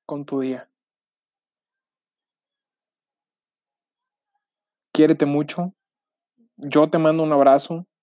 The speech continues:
Te deseo absolutamente lo mejor y nos vemos la siguiente semana aquí con una edición más de H y C. En esta edición donde llovió,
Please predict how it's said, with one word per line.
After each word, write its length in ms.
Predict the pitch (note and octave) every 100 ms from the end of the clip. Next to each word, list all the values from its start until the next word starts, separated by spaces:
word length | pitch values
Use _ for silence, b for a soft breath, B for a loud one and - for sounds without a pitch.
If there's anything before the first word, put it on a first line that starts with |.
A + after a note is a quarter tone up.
| _ _ _ _ _ _ _ _ _ _ _ _ -
Te 120 | C#3
deseo 500 | C#3 - D3 D#3 D3 -
absolutamente 1040 | C#3 C#3 - D3+ E3 F3+ F3+ E3+ F3+ F3
lo 120 | F3
mejor 420 | D3 C#3 D#3 E3 -
y 100 | F3
nos 180 | D3+
vemos 520 | C#3+ D#3 F3 F#3+ - - _ _ _ _ _ _ _ _ _ _
la 140 | - C3
siguiente 360 | - C#3+ D3
semana 300 | D#3+ C#3+ D#3
aquí 340 | D#3+ - F#3+ - _ _ _ _ -
con 160 | C#3+
una 180 | D3 E3
edición 420 | D#3 C3 - D3+
más 280 | C#3+ C#3+ E3+
de 160 | - C3
H 320 | B2 C#3 -
y 40 | C#3
C. 280 | - - - _ _ _ _ _ _ _ _ _ _ _ b b
En 160 | - C3+
esta 220 | D#3+ F3
edición 480 | E3 - D3+ E3 F3 b b b
donde 320 | - D3 C#3 C3+
llovió, 560 | C#3 E3 A3+ C4 D4